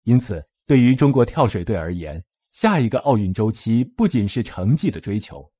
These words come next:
更是对年轻选手培养体系的全面升级与优化。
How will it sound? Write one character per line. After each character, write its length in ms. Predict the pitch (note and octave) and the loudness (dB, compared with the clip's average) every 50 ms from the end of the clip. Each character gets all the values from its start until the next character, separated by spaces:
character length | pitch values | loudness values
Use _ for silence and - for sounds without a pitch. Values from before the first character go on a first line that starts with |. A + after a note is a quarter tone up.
| _ _ | _ _
更 160 | - A3+ A3 | 0 2 4
是 160 | F#3+ - E3+ | 4 4 2
对 280 | D3 D#3 B2+ G#2+ G2+ - | 2 4 2 2 2 -2
年 220 | B2 A#2 B2 C#3 F#3 | 0 2 2 4 2
轻 200 | - - G#3+ G3+ | 2 2 0 0
选 240 | - - G#2+ A2+ B2+ | 0 2 0 0 0
手 360 | - - E2 D2 C#2+ D2 - | 0 -4 -6 -6 -8 -12 -14
培 200 | - - B2+ C#3 | -10 -4 -2 0
养 200 | F3+ D#3 A2+ B2 | 0 2 0 0
体 260 | - - - G2 E2+ | -2 -4 -8 -12 -12
系 220 | D#2+ - - F#3+ F3 | -12 -10 -6 -6 -4
的 80 | - | -4
全 300 | F2 - - - F2+ F#2 | -6 -10 -10 -8 -4 -2
面 240 | C3 F3 D3+ F#2+ E2+ | 0 0 0 0 -2
升 240 | - - E3+ F#3 F#3+ | -4 -2 0 0 0
级 240 | E3+ - F#2+ G2 G#2 | 0 -2 -4 -6 -6
与 160 | E2+ D#2 E2 | -8 -10 -10
优 120 | E2 F2+ | -10 -10
化。 200 | G2+ - - - | -10 -8 -10 -12